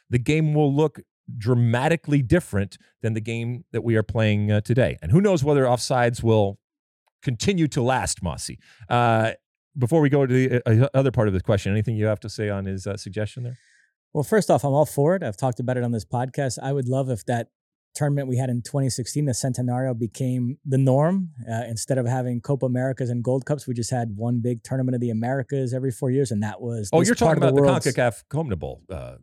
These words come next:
Speaker 1: thing.
Speaker 2: Oh, I thought that's what you asked me
Speaker 1: Well, no,
Speaker 2: about.
Speaker 1: I just wanted, I, no, I asked you first about the offside thing, Mossy. Do you want to say anything? Do you think the game would be better without offside?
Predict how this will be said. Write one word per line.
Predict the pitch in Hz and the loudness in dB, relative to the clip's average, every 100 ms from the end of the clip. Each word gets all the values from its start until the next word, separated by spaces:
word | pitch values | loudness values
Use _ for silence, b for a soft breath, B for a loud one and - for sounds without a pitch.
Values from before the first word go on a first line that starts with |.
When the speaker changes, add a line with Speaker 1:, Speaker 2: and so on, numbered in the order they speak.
| _ _ _ - | _ _ _ -10
Speaker 1:
thing. | - - _ _ - | -10 -12 _ _ 0
Speaker 2:
Oh, | 165 | 4
I | 131 | 4
thought | 143 | 4
that's | 139 127 | 2 0
what | 123 | -2
you | 120 | -2
asked | 113 | 2
me | 196 | 4
Speaker 1:
Well, | 190 | 4
no, | 214 | 4
Speaker 2:
about. | 160 | 4
Speaker 1:
I | 160 | 2
just | 165 | 0
wanted, | 170 147 147 | 0 0 0
I, | 147 - | -2 0
no, | 151 107 | -2 0
I | 120 | -2
asked | 139 | -2
you | 151 117 | -2 0
first | 190 - | 0 0
about | 175 | 2
the | 185 | 2
offside | 240 - 120 82 | 2 0 -4 -4
thing, | 90 65 | -10 -14
Mossy. | 73 76 131 | -14 -8 -2
Do | 123 | 0
you | |
want | 127 131 | 0 0
to | |
say | - 190 | 0 0
anything? | 135 90 76 | 0 -4 -8
Do | 120 | -4
you | 113 | -2
think | 123 113 | -2 -2
the | |
game | 117 117 | -2 0
would | 123 | 0
be | 120 | 0
better | 113 120 120 | 2 2 2
without | 117 120 | 0 2
offside? | 123 - 165 101 | 2 0 -4 -6